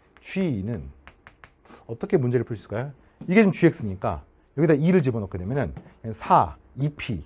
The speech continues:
삼이니까 칠 더하기 이 피 분의 이를 집어넣으면 우선 오가 되는 것을 알 수 있습니다. 그럼 P가 얼마가 될 때가 답인가를 봤는데 최소값이니까 여기가 만약에 마이너스 삼이라고 하더라도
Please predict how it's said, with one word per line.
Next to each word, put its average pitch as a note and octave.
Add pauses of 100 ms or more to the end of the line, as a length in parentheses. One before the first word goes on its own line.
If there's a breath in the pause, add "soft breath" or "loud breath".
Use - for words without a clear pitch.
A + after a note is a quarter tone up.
(120)
삼이니까 C#3+ (560 soft breath)
칠 A#3+
더하기 F#3+
이 A2
피 - (1200)
분의 F#2+ (160)
이를 F#3
집어넣으면 C3+
우선 E3 (280)
오가 C3+
되는 G2+
것을 E3+ (280)
알 F2+
수 -
있습니다. - (440)
그럼 G#3
P가 D4+
얼마가 B3
될 B3+
때가 A#3
답인가를 D#3
봤는데 B2+ (260 soft breath)
최소값이니까 F#3+ (300 soft breath)
여기가 B3+
만약에 G#3+
마이너스 E3
삼이라고 A3+
하더라도 E3